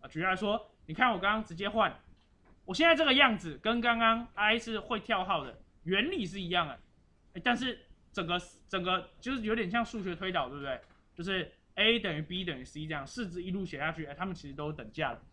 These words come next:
这样可以接受哦。好，那我们现在来看一下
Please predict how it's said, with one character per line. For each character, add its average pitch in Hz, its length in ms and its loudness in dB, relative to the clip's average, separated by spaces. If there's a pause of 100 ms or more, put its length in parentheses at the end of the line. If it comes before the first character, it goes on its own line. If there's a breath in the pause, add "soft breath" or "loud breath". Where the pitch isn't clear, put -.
(160)
这 220 80 8
样 214 100 10
可 196 100 4
以 165 60 6
接 170 120 0
受 170 120 4
哦。 139 180 4 (360)
好， 208 240 6
那 254 120 8
我 190 160 4
们 165 120 -2
现 226 180 2
在 226 80 10
来 180 140 8
看 196 220 2
一 185 40 -6
下 185 320 4